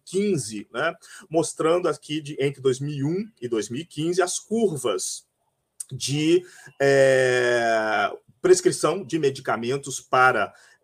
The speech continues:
transtorno de déficit de atenção e, e hiperatividade, né? E basicamente em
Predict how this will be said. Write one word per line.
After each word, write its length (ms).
transtorno 360
de 80
déficit 220
de 60
atenção 580
e, 440
e 260
hiperatividade, 1040
né? 180
E 60
basicamente 720
em 20